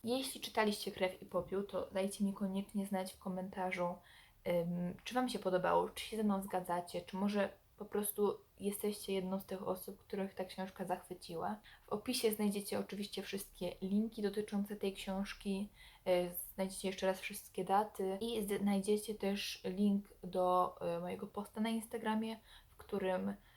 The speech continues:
e, macie jeszcze taką, e, pisemną recenzję tej książki i, e, no i zdjęcie, które, które, które będę też w tej książce robić, żeby właśnie zamieścić na mojego Instagrama. Także możecie tam wpadać i, em, też polubić,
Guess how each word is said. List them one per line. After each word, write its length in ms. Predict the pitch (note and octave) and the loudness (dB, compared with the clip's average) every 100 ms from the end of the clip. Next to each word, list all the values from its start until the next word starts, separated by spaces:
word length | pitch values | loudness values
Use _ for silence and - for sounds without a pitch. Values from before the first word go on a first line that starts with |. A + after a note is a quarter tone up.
| - | -8
e, 120 | G#3 | -2
macie 280 | F#3 F#3 F#3 | 0 0 -2
jeszcze 320 | F3+ F#3 - | -2 -4 -8
taką, 460 | F#3+ F#3 F3+ F3 F3+ | -8 -2 0 0 -2
e, 300 | - F3+ F3 | -2 -4 -4
pisemną 520 | - - G#3+ A#3+ B3+ | -8 -6 -2 -2 0
recenzję 440 | B3+ A#3+ A#3 A3+ | -2 -2 -2 0
tej 140 | A3+ G#3+ | 0 -4
książki 680 | - G#3+ G#3+ - A3 G#3+ - - - - - | -2 -2 -2 -2 -2 -2 -4 -20 -20 -14 -2
i, 340 | G#3 G#3 G#3 - _ _ - | 2 4 4 0 _ _ -6
e, 200 | F3+ G3 | -4 -2
no 340 | G3 F#3+ G#3 D4 | -2 0 2 2
i 100 | C4+ | 0
zdjęcie, 420 | F3+ D3+ D#3+ - | -2 -4 -4 -8
które, 460 | - F#3+ F#3 F3+ F3 | -6 2 6 6 4
które, 500 | - - F#3 F3 F3 | -8 -4 0 0 0
które 260 | - F#3+ | -2 -2
będę 260 | F3+ F3+ F3+ | 0 -2 -2
też 160 | F#3 | -4
w 40 | - | -4
tej 120 | F#3 | -6
książce 400 | - F3+ G3+ F#3+ | -4 -6 -4 2
robić, 360 | F#3 F3+ F#3 F#3+ | 2 2 0 -4
żeby 180 | F#3 | -4
właśnie 340 | F3+ F#3 F#3 F3+ | 2 2 2 -2
zamieścić 480 | F3 F3+ F#3+ G#3 G3+ | 0 0 -4 -6 -4
na 80 | |
mojego 220 | F3+ F3+ F3 | -4 -2 -2
Instagrama. 760 | F3 F3+ - F#3+ A3 G#3+ G#3 - - - - | -2 -4 -4 0 2 2 -2 -6 -20 -20 -10
Także 440 | F3+ F3 F3+ F#3 - _ - | -8 -4 -2 -2 -4 _ -6
możecie 380 | F#3 F#3 F#3 F3+ | -2 -2 -4 -6
tam 180 | F3 | -6
wpadać 580 | - - F#3 F#3 F#3 - - _ _ - | -4 2 2 2 -2 -6 -20 _ _ -10
i, 280 | F3+ F3+ F3+ _ _ - | -6 -6 -6 _ _ -8
em, 500 | E3+ E3 E3+ E3+ F#3+ - | -4 -2 -2 -4 -6 -6
też 320 | F3+ F3 - - - | -6 -6 -8 -16 -12
polubić, 480 | - F3+ E3+ F3+ | -2 0 0 -4